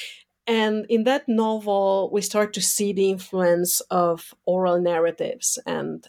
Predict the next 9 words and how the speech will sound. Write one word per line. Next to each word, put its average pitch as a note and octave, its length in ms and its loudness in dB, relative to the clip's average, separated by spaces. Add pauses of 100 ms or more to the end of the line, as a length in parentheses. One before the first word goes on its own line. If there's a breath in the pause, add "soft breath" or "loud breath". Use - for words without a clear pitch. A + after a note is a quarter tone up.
(120)
African F3 400 -2
forms E3+ 460 -2
of, D#3 420 -6
of, - 180 -12 (140)
um, F3+ 360 -4
of - 140 -8
storytelling G3+ 880 0
combined B3 800 2
with, G3 340 -2